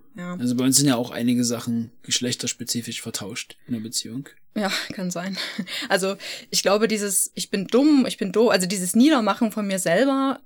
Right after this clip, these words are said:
Speaker 1: also das kommt definitiv aus meiner Kindheit.
Speaker 2: Mhm.
Speaker 1: So diese Ansprüche und diese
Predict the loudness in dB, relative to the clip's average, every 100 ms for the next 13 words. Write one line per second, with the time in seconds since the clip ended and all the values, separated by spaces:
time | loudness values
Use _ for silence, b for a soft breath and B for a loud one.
0 | -6 -4 -2 -4 -2 2 2 2 -2 -2
1 | -2 -2 -2 -2 -4 -20 -6 -2 -2 -2
2 | -2 -4 -6 -6 -2 -4 -4 -14 -12 -2
3 | 0 0 -4 -12 _ -8 -8 -4 -4 0
4 | 0 0 0 0 2 2 0 -4 -6 -6
5 | -2 -2 -2